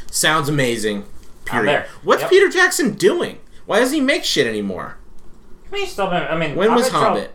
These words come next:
Speaker 2: Hobbit trilogy wasn't that long ago. And he, I mean, his movies take longer to make.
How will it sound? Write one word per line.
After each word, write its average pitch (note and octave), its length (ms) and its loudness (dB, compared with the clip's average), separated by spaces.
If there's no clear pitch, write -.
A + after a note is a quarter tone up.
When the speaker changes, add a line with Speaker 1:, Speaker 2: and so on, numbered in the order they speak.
Speaker 2:
Hobbit G#3+ 240 -6
trilogy D#3 260 -4
wasn't A#2 380 -4
that G#2 200 -4
long F2 240 -8
ago. F#2 200 -6
And A#2+ 100 -4
he, C3+ 200 -4
I D3+ 80 -2
mean, D#3 120 -2
his D3 160 -4
movies D3 320 -4
take - 240 -6
longer E2+ 460 -8
to - 80 -10
make. E2+ 260 -8